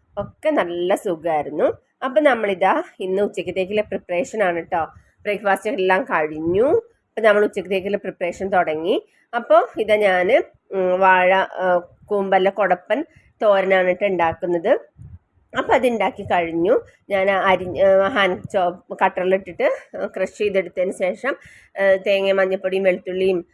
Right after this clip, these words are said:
ഒക്കെ കൂടെ ചതച്ചതിന് ശേഷം, ആ, അതിലിട്ട് വേവിച്ചെടുത്തു.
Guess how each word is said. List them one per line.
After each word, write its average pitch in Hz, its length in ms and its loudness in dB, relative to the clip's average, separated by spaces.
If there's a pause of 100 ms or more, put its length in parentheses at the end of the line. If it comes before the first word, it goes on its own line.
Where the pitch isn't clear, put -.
(160)
ഒക്കെ 196 140 -10
കൂടെ 202 420 0 (220)
ചതച്ചതിന് 190 520 -2
ശേഷം, 190 460 -4 (520)
ആ, 180 340 0
അതിലിട്ട് 185 500 -2 (120)
വേവിച്ചെടുത്തു. 185 760 -4